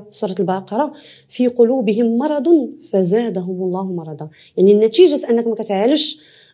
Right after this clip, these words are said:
امراض القلوب اللي عندك، هو امراض القلوب اللي عندنا حنا في الاسلام هي الامراض النفسيه اللي كيقولوا هما،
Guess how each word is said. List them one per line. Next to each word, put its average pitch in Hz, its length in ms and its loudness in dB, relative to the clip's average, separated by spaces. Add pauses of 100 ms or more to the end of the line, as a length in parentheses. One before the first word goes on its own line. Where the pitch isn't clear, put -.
امراض 220 300 4
القلوب 214 400 2
اللي 202 120 0
عندك، 196 260 -2
هو 403 120 6
امراض 254 360 0
القلوب 240 300 2
اللي 214 100 4
عندنا 214 160 2
حنا 233 140 -2
في 233 80 -6
الاسلام 262 280 2
هي 277 100 4
الامراض 269 320 0
النفسيه 214 440 -2
اللي 190 120 0
كيقولوا 190 320 0
هما، 170 360 -4